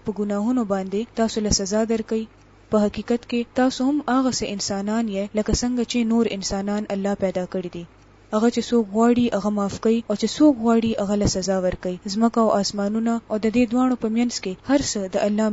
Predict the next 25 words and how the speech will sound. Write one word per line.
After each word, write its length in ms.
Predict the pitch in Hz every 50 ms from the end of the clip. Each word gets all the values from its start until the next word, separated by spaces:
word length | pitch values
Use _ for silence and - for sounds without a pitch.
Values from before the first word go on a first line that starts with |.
| 202
ملکیت 440 | 190 190 - - - 185 180 - - -
دی، 80 | 180 175 - -
او 120 | 208 202 196 -
خاص 260 | 226 226 233 240 - - -
هم 100 | 214 214 - 214
هغه 200 | 202 233 254 262 -
ته 360 | 233 226 220 - - - 202 196
ورتلل 360 | 196 - - 202 202 190 190 180 180
دي. 80 | 175 170 - - - - - - - - - - - - - -
چې 100 | - 240 247
یو 100 | 247 240 -
قوم 180 | 311 320 320 285 233
ځان 160 | - 254 262 254 226
داسې 260 | 226 247 - - - 226 -
ګڼي 200 | 196 190 190 202 226 - -
چې 80 | - 208
زما 240 | 202 214 214 233 262 277 269 -
قوم 160 | 240 226 226 220 - -
صرف 200 | 233 240 233 196 185
د 80 | 202 - -
الله 260 | 196 196 196 196 190 185 -
تعالی 240 | 208 202 202 208 208 208 214 202
محبوب 340 | 196 190 190 202 208 - - -
قوم 160 | 220 220 226 233 226
دی، 80 | 240